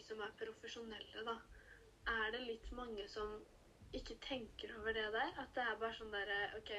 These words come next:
nå bare snur vi, og så vasker vi også?» For, eller sånn, jeg føler liksom at, eh, jeg har liksom sett litt mye av det da, at de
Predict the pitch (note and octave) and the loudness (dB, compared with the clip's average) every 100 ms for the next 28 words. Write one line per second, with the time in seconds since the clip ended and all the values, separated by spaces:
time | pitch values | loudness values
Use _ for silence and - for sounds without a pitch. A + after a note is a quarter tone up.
0 | G3+ G3+ G3+ G3 - G#3 F3 G3 G3+ G3 | -2 -2 -2 -4 -8 -8 -4 -2 0 0
1 | F#3+ - G#3 - - F#3 D#4+ - - - | 0 -2 -6 -8 -8 -4 -6 -8 -18 -20
2 | - - - - - - - - - - | -18 -16 -14 -16 -18 -18 -16 -14 -16 -20
3 | - - - - - - - - B3+ B3+ | -20 -18 -16 -18 -20 -20 -12 -6 0 2
4 | C4 C4+ B3+ A#3+ B3+ B3 B3+ C#4 C#4+ C#4 | 4 4 2 0 -8 -2 2 2 2 0
5 | A#3 G3+ A3+ A#3 G#3+ G#3+ - G#3+ A3 - | 0 0 -2 -6 -8 -6 -2 0 -2 -10
6 | - - - A3 A3 A#3 A3+ A3 A#3 - | -20 -10 -2 2 2 0 -4 -10 -10 -12
7 | - G#3+ G#3+ A3 G#3 G#3+ A3+ A3+ A3+ G#3+ | -6 -4 -2 0 2 2 2 2 0 0